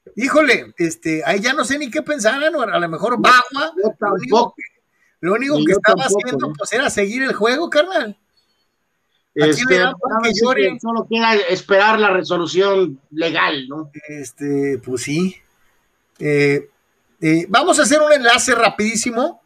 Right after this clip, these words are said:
Speaker 1: con la gente de boxeo. En este momento está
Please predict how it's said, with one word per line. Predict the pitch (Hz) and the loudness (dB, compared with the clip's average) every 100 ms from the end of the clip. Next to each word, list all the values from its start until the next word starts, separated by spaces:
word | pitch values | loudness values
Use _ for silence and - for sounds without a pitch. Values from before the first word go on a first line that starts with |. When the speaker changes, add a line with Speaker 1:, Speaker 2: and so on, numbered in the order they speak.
| - | -16
Speaker 1:
con | - 180 175 170 | -4 -2 -2 0
la | 160 | 0
gente | 185 214 220 220 | 0 -4 0 2
de | 208 208 220 | 4 4 2
boxeo. | 190 - 202 208 226 185 | 0 -2 0 2 0 -2
En | |
este | 175 196 | -4 -4
momento | 170 190 170 | -4 -4 -8
está | - 190 175 | 0 2 2